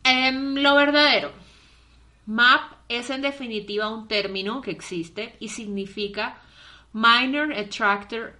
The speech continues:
pe-, eh, minor attracted person, o persona que le atraen los menores.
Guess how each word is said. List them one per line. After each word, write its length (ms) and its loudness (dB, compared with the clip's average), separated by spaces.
pe-, 300 -6
eh, 260 -2
minor 600 2
attracted 680 -4
person, 480 -6
o 180 -2
persona 600 -4
que 120 -8
le 120 -2
atraen 420 -4
los 180 -12
menores. 460 -12